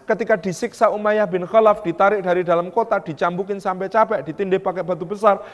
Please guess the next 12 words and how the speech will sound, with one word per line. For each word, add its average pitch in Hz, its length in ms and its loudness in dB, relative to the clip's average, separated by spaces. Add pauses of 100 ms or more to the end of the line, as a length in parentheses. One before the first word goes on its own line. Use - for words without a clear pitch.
(140)
dipanggang 180 560 2
di 185 80 2
terik 208 480 0
matahari 202 540 2
di 165 100 -2
atas 160 400 -4 (300)
pasir 190 320 2
yang 185 160 -2
membara, 214 800 4
itu 233 240 0
Bilal 202 480 2
dicambukin, 208 800 0